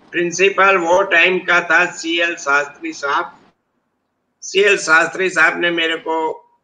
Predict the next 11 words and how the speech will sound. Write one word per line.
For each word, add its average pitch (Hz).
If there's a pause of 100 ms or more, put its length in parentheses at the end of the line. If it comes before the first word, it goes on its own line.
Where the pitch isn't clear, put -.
(140)
मैंने 160
paper 156
बताया 160 (920)
तो 170
मुझे 175
बोला 175
कि 175
मैं 160
admission 156
दे 135
दूंगा। 127